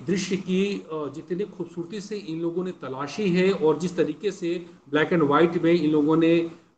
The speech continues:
उन दृश्यों को अंकित किया है अपने फोटो, अ, फोटोग्राफी के माध्यम से, बहुत अद्भुत है। और सिर्फ यही नहीं, जो बड़े नाम मैं ले रहा हूँ,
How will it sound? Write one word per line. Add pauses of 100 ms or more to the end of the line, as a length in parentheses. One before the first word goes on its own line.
उन
दृश्यों
को
अंकित
किया
है
अपने
फोटो,
अ,
फोटोग्राफी
के
माध्यम
से,
बहुत
अद्भुत
है। (500)
और
सिर्फ
यही
नहीं,
जो
बड़े
नाम
मैं
ले
रहा
हूँ,